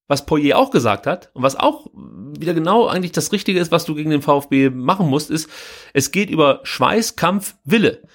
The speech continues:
Da wird richtig gefeuert, sagt er. Und, äh, man hat das ja schon häufig gesehen, wenn du diese Attribute mit reinwirfst in dieses Spiel gegen den V F B,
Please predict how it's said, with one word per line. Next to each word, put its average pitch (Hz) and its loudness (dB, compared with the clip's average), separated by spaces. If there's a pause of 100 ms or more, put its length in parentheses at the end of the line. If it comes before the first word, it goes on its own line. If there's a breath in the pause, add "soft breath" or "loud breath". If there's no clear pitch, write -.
(120 soft breath)
Da 151 4
wird 151 -4
richtig 185 -2
gefeuert, - 0
sagt - -2
er. - -8
Und, 127 -4 (160)
äh, - -12 (180)
man 135 -2
hat 185 2
das 185 0
ja 175 4
schon 156 0
häufig 170 2
gesehen, 160 0
wenn 135 2
du 139 0
diese 180 0
Attribute 180 0
mit 156 0
reinwirfst 143 2
in 123 -2
dieses 117 0
Spiel 123 2
gegen 117 -2
den 107 -4
V 110 -2
F 104 -6
B, 107 -2